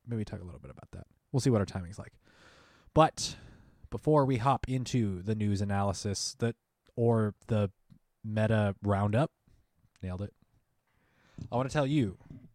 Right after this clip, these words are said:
that the Battle Science Podcast is brought to you by our wonderful patrons over at patreon dot com slash battle science. You can become a patron of Battle Science and the Battle Science Podcast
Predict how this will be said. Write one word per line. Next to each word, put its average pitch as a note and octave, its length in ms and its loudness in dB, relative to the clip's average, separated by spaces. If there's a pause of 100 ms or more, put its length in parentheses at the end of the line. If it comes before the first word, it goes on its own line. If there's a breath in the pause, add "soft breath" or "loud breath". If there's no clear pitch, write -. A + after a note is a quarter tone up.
that G2+ 200 0
the G2+ 120 -2
Battle G#2+ 200 2
Science G#2 200 -2
Podcast A2 400 -4
is G2 80 -6
brought A#2+ 200 0
to - 100 -6
you G2 80 -4
by A#2 340 0
our A#2+ 240 -2
wonderful B2+ 500 -2
patrons G#2+ 680 0
over A2+ 260 4
at G#2+ 180 -6
patreon A2+ 320 -2
dot G2+ 140 -4
com G2+ 240 -6
slash - 300 -6
battle F#2 240 -6
science. - 720 -2 (760 soft breath)
You D#3+ 220 2
can B2+ 160 -6
become C3+ 420 2
a C3 140 -2
patron A2+ 540 0 (100)
of G#2+ 320 -2 (1200)
Battle G#2 160 0
Science - 540 -10 (220)
and F#2 240 -6
the F#2 60 -10
Battle F2+ 180 -8
Science F#2 180 -10
Podcast - 460 -4